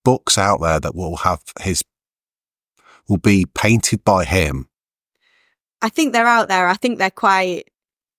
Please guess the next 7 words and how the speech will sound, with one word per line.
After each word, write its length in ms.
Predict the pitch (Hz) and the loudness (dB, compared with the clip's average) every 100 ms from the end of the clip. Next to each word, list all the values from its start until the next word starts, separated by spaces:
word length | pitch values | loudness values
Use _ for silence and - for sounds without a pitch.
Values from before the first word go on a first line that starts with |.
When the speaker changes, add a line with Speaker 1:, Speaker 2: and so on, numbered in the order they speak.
| _ _ - _ | _ _ -20 _
Speaker 2:
eh, 100 | 208 - 214 | -6 -6 -8
very 320 | 233 277 247 226 | -2 2 4 4
expensive 800 | - - - 202 151 127 147 220 | 0 -6 -2 2 4 4 2 -2
Speaker 1:
Yeah. 60 | |
Speaker 2:
and 160 | 202 196 | -4 -4
owned 380 | 208 202 202 - | -2 -2 -2 -2
by 300 | 175 180 190 | 0 0 -2